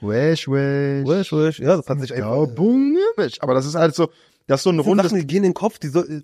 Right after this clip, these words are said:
Speaker 2: das
Speaker 1: Ja, es
Speaker 2: geht
Speaker 1: ist so ein rundes Ding, Alter. Das ist so ein, also diese, diese, diese Clips, die du mittlerweile machst, ist so ein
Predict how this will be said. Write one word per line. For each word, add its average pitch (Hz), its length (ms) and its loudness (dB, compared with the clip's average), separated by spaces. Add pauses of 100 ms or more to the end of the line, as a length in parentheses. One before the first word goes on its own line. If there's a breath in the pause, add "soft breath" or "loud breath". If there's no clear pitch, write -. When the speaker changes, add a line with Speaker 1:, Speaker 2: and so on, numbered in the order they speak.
Speaker 2:
das 160 180 -18
Speaker 1:
Ja, 123 100 -8
es - 40 -8
Speaker 2:
geht 208 120 2
Speaker 1:
ist - 80 -10
so 165 60 2
ein 147 100 4
rundes 143 500 2
Ding, 143 200 2
Alter. 120 260 2
Das 113 120 -6
ist 123 120 -10
so 151 100 4
ein, 139 100 0
also 131 180 2
diese, 131 460 0
diese, 120 380 0
diese 113 260 -8
Clips, - 200 -2
die 135 80 -2
du 131 60 2
mittlerweile 117 320 2
machst, 117 220 -4
ist - 260 -14
so 139 160 0
ein 131 300 -2